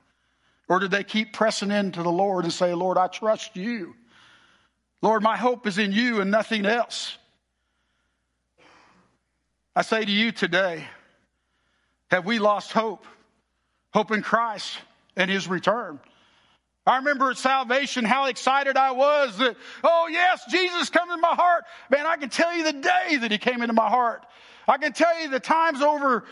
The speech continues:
over periods of times that he's ministered into my life. But do I lose hope each day that he doesn't come back?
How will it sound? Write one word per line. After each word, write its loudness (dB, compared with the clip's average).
over 2
periods 0
of -8
times 0
that -2
he's 0
ministered 0
into 0
my 2
life. 0
But 0
do 2
I 4
lose -2
hope 0
each -2
day 0
that -4
he -2
doesn't 0
come 0
back? -2